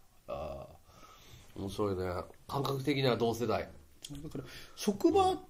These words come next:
Speaker 1: うん。
Speaker 2: またちょっと、またあの話延長しちゃうんですけど、
Speaker 1: はいはい。いや、もうバンバン喋りたいこと喋る。
Speaker 2: 職場で、職場でも、
Speaker 1: はい。
Speaker 2: 怒れるわけですよ。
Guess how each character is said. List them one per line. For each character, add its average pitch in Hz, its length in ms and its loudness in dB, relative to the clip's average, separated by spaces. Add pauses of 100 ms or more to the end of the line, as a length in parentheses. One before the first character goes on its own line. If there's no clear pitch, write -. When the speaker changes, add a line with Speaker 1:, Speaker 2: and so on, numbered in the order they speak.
(200)
Speaker 1:
う 196 40 2
ん。 190 40 6
Speaker 2:
ま 196 80 8
た 196 80 -2
ち 196 80 -2
ょ 185 40 2
っ - 20 -4
と、 143 180 2
ま 139 160 4
た 143 200 4
あ 135 40 4
の 127 100 4
話 131 420 0
延 120 100 0
長 147 100 6
し 123 40 8
ち 123 40 10
ゃ - 20 10
う 117 40 8
ん 110 60 6
で 98 60 4
す 98 60 2
け 104 60 2
ど、 - 0 -
Speaker 1:
は - 0 -
い - 20 -
は - 60 6
い。 - 20 6
い - 40 4
や、 113 60 4
も 113 140 2
う 98 60 0
バ 147 100 8
ン 196 80 4
バ - 60 10
ン - 20 10
喋 240 220 12
り 381 100 10
た 381 60 12
い 208 60 12
こ 160 80 6
と 127 40 6
喋 - 0 -
る。 - 40 6
Speaker 2:
職 226 100 8
場 - 80 6
で、 330 80 10
職 320 60 10
場 359 140 12
で 381 120 8
も、 202 140 12 (420)
Speaker 1:
は 90 120 0
い。 - 60 -8
Speaker 2:
怒 175 280 12
れ 392 120 12
る 403 140 12
わ 147 100 8
け 127 80 4
で 110 80 0
す - 120 -8
よ。 95 100 -6